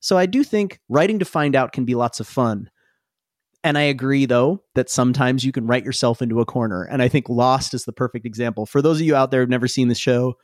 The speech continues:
um, it's definitely not for kids, but it, it sets up a mysterious island where these people have crash landed, and there seem to be monsters and a group of other people who are very shady. And the problem is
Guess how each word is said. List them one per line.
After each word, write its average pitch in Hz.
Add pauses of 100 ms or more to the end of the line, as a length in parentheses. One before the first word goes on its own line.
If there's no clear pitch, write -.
(400)
um, 113 (300)
it's -
definitely 143
not 147
for 196
kids, 123 (680)
but 147
it, 139
it 135
sets -
up 160
a 139
mysterious 190
island 139
where 120
these 123
people 143
have 123
crash 143
landed, 135
and 113
there 110
seem 147
to 143
be 135
monsters 165
and 131
a 131
group 151
of 139
other 127
people 170
who 131
are 120
very 127
shady. 190 (320)
And 185
the 180
problem 226
is 208